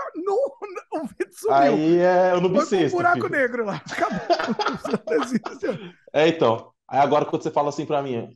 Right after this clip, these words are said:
Speaker 2: "Thiago, tem esse vídeo aqui do, da, da empresa tal que tá patrocinando,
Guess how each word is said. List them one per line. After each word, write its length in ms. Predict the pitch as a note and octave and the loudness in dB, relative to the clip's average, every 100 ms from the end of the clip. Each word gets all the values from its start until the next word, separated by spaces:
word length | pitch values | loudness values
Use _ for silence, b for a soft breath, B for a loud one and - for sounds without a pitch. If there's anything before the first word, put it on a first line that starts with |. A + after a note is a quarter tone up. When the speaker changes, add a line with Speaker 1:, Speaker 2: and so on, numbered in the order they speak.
| - | -2
Speaker 2:
"Thiago, 320 | D#3+ C3+ A#2 | 2 2 0
tem 100 | C#3 | -4
esse 140 | D3 | -6
vídeo 200 | D3 D3+ | -4 -2
aqui 140 | C#3+ C#3+ | -2 -2
do, 120 | C#3 C#3 - | -4 -6 -4
da, 260 | C3 C3 | 0 0
da 120 | B2+ | 0
empresa 360 | C3+ C#3+ C3 C3+ | -2 -2 -2 -2
tal 240 | - B2+ | 0 -2
que 160 | - B2+ | -2 -4
tá 80 | B2+ | -4
patrocinando, 600 | B2+ C3 A#2+ A#2 C3 D3 | -4 -6 -10 -6 -6 -6